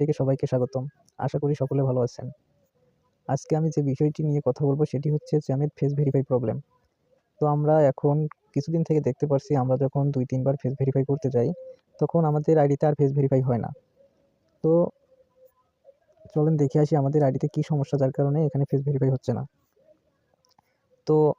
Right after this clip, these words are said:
আইডিতে চলে আসার পর আমরা যখন এখান থেকে ফেস ভেরিফাই যাব,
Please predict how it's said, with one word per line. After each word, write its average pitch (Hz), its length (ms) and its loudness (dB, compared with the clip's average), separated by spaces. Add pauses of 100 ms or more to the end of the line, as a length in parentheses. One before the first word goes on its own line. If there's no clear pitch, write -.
(320)
আইডিতে 160 320 2
চলে 151 200 2
আসার 151 140 2
পর 147 180 2
আমরা 139 180 0
যখন 147 220 -2
এখান 143 200 -2
থেকে 143 180 -2
ফেস 139 200 -2
ভেরিফাই 139 260 2 (100)
যাব, 127 120 2